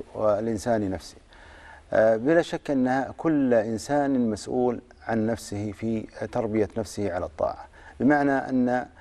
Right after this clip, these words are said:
ال-، ال-، ال-، ال-، السؤال الذي، آه، أو الجواب الذي، آه، ننتظره من هذا السؤال هو عندك أنت أيها المشاهد. آه، إذا أردت أن تربي نفسك على الطاعة فلا تنتظر من الغير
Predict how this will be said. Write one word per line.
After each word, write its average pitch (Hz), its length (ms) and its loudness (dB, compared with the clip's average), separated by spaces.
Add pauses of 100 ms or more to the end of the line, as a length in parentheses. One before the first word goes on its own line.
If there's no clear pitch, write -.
(400)
ال-، 117 580 2
ال-، 58 240 -6
ال-، 58 580 -8
ال-، 58 180 -8 (420)
السؤال 143 560 6
الذي، 120 520 -2
آه، 117 40 -6
أو 117 260 4
الجواب 131 420 6
الذي، 127 420 2
آه، 107 560 -6
ننتظره 123 640 2
من 117 140 -2
هذا 139 180 0
السؤال 147 500 -2
هو 165 140 2
عندك 151 380 2
أنت 120 260 -2
أيها 98 260 -6
المشاهد. 92 440 -12 (840)
آه، 120 600 0
إذا 127 300 4
أردت 156 280 4
أن 131 200 0
تربي 120 600 0
نفسك 135 400 -4
على 123 180 4
الطاعة 139 400 0
فلا 139 240 2
تنتظر 123 600 0
من 113 160 -4
الغير 98 400 -6